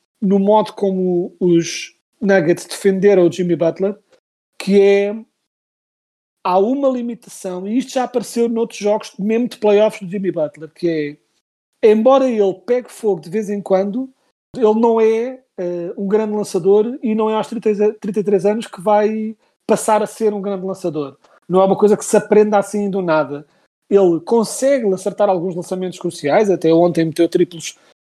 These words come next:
eh, em momentos cruciais, mas não se pode esperar do Butler que domine um jogo no lançamento. E o que é que aconteceu? O, os Nuggets focaram-se em tirar-lhe os ataques ao cesto,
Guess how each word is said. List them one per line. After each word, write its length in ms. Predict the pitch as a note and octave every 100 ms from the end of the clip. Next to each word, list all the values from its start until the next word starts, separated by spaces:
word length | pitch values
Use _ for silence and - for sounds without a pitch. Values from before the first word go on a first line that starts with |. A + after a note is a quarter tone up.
| _ E3+
eh, 400 | E3+ F3 B3 F3
em 20 |
momentos 380 | F3+ F3+ F#3 -
cruciais, 720 | F3 - G3 F#3+ A3+ B3+ _ _ _ _
mas 240 | G3+ G#3 F3
não 280 | A3 A#3
se 120 | - -
pode 280 | - A#3
esperar 320 | - A3 G3+ E3+
do 100 | E3+
Butler 480 | G3 G#3 G#3 A3 A3 _ _ _ _ _
que 120 | -
domine 380 | E3+ G3+ G#3+ A#3
um 120 | A3+
jogo 260 | F3 A3 G3+
no 80 | A3
lançamento. 680 | G#3 - F#3 E3+ D3+ C3+ _
E 80 | G#3+
o 60 |
que 80 | -
é 40 | G3
que 80 |
aconteceu? 640 | A3 A#3 G#3 G3 D#3 C3 - _ _ _ _
O, 1040 | G3+ G3 F#3+ F#3 F3+ F3+ F3 F3 F3 F3 F3+ _ _ _ _ _ -
os 160 | G#3
Nuggets 600 | A3+ G3+ D#3+ D3+ - - _ _ _ _ _ _ -
focaram-se 840 | - G#3+ A#3 A3 G#3+ A3+ - - -
em 180 | G#3 G#3
tirar-lhe 400 | - G#3 A3 G3
os 120 | D#3+
ataques 280 | F#3+ E3+ F#3
ao 60 |
cesto, 400 | F3 A#3 C4 _